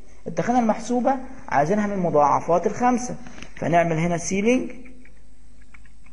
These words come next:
دي دالة بتقرب لي سيلينج، وافتح قوس. اول ما افتح قوس يقول له انت دخلت على دالة اسمها سيلينج.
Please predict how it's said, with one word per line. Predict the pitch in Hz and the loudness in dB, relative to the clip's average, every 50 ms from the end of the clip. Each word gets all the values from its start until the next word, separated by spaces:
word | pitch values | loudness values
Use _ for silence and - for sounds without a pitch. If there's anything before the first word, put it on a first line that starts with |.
| - - - - - - - | -10 -10 -10 -10 -10 -6 -2
دي | 185 165 | -2 2
دالة | 151 156 160 170 180 190 196 220 240 226 - - - - - - | 4 6 6 6 6 6 4 4 4 2 -4 -10 -12 -10 -8 -6
بتقرب | - - - - 143 139 143 170 175 139 135 | -6 -4 0 2 4 6 6 6 6 4 2
لي | 123 127 127 - - - - - - - | -2 -4 -6 -8 -10 -12 -12 -12 -12 -12
سيلينج، | - - - 214 208 180 151 123 123 - - - - - - - - | -6 0 2 4 4 4 4 2 0 -2 -4 -10 -10 -10 -8 -2 2
وافتح | 165 202 214 - - 208 - | 2 2 2 2 0 0 0
قوس. | - - - 208 196 185 - - | 0 2 6 6 6 6 4 0
اول | - - 226 233 226 | 2 4 6 6 6
ما | 226 | 4
افتح | 240 233 - 226 | 2 0 0 -2
قوس | 214 - - 247 220 - | -2 -2 -2 -2 0 2
يقول | 208 196 185 180 | 2 2 4 4
له | 165 | 2
انت | 151 143 | 2 0
دخلت | 135 139 - 180 180 190 - | -2 -2 0 0 0 2 2
على | 156 147 143 143 | 2 2 2 2
دالة | 170 170 170 165 | 2 2 2 2
اسمها | 165 - - 170 170 170 | 0 0 -2 -2 -2 -2
سيلينج. | 160 - 190 190 202 202 196 190 | -2 -2 0 0 0 -2 -4 -6